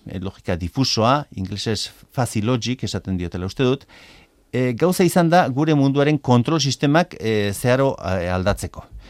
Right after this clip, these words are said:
Makina asko eta askoren, eh, pentsatzeko modua albitu-, albidetu duen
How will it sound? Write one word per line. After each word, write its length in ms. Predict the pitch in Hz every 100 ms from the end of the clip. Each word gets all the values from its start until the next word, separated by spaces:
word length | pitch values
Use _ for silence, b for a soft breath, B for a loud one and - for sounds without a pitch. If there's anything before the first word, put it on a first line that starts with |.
| B -
Makina 440 | 110 120 104 92
asko 380 | 101 - 175 180
eta 180 | - 95
askoren, 480 | - 127 131 143 -
eh, 100 | 101
pentsatzeko 680 | - 120 113 131 - 110
modua 400 | 104 107 113 123
albitu-, 480 | - 107 107 101 113
albidetu 680 | - 110 117 104 98 - 101
duen 260 | 92 104